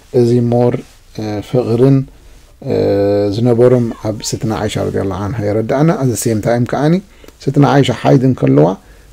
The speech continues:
ነቢ ዓለይሂ ሰላቱ ወሰላም በ-፣ ካብቲ ዝተሰተይኦ ንሱ ተረፍ ንሰን ተረፍ ነቢ ዓለይሂ ሰላቱ ወሰላም ከዓ ይሰትይዎ ነይሮም። ስለዚ እንታይ እዩ?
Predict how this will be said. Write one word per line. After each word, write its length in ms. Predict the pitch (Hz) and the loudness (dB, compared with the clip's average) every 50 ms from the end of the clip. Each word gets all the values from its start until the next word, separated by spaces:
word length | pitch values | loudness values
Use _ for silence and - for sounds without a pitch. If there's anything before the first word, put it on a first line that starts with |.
| - | -6
ነቢ 120 | - 120 123 139 | -2 2 4 4
ዓለይሂ 200 | 123 127 117 104 | 4 4 2 0
ሰላቱ 220 | - 123 117 113 | 0 0 0 0
ወሰላም 280 | - - 120 131 147 139 | 0 0 2 4 4 4
በ-፣ 140 | 127 127 - - | 4 2 0 -2
ካብቲ 280 | - - 113 - - - 214 202 | -4 -4 -4 -4 -2 0 2 4
ዝተሰተይኦ 880 | 165 151 143 139 - 147 139 131 - - 127 - - 123 120 117 117 113 117 | 6 4 4 4 4 2 2 2 2 -2 -4 -2 0 0 0 2 2 0 0
ንሱ 240 | 113 110 104 - - - 113 | 0 -2 -4 -6 -6 -8 -8
ተረፍ 320 | 110 - 135 143 175 180 - - _ _ _ _ _ _ _ _ - | -4 0 2 2 2 2 0 -4 _ _ _ _ _ _ _ _ -8
ንሰን 300 | 143 - - - 127 120 | -8 -2 0 0 0 2
ተረፍ 300 | - 139 156 190 190 147 - | 2 4 4 4 4 2 2
ነቢ 160 | 139 110 104 113 | -2 -2 0 0
ዓለይሂ 220 | 104 104 104 101 92 | 0 0 0 -2 -4
ሰላቱ 220 | - - 107 101 | -4 -4 -4 -4
ወሰላም 260 | - - - 110 123 | -4 -2 -2 -2 -2
ከዓ 140 | 127 - 196 | -2 0 0
ይሰትይዎ 380 | 170 147 - 135 127 - 143 131 135 | -2 0 0 -2 -2 0 0 2 4
ነይሮም። 280 | 139 147 160 175 190 - - - - - - - - - | 4 4 4 2 0 -2 -6 -12 -14 -16 -16 -20 -20 -20
ስለዚ 300 | - - 165 151 151 135 131 | -6 0 4 6 6 6 6
እንታይ 320 | 131 127 135 - 139 135 123 | 6 4 4 2 0 2 2
እዩ? 120 | 127 135 | 0 0